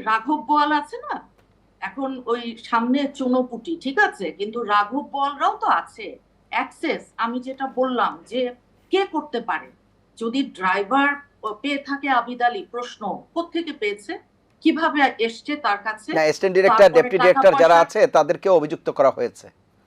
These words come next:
Speaker 2: গ্রে-, আহ, গ্রেপ্তার করা হয়েছে।
Speaker 1: আমি, দেখেন, এই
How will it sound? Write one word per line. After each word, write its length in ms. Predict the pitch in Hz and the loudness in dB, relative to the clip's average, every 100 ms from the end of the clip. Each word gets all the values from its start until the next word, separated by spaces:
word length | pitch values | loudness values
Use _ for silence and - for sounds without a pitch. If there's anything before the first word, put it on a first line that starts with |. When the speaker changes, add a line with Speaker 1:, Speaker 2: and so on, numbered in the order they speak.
| _ _ _ _ | _ _ _ _
Speaker 2:
গ্রে-, 220 | 127 135 - | -2 0 4
আহ, 180 | 135 127 | 4 4
গ্রেপ্তার 380 | 131 139 - 143 | -2 -4 0 0
করা 180 | 139 120 | 0 -2
হয়েছে। 280 | 110 98 - _ 240 | -4 -12 -20 _ 0
Speaker 1:
আমি, 200 | 269 302 277 - _ _ _ - | 2 2 0 -10 _ _ _ -6
দেখেন, 380 | 226 226 294 202 _ _ - | -4 -2 -4 -6 _ _ -10
এই 140 | 226 | -8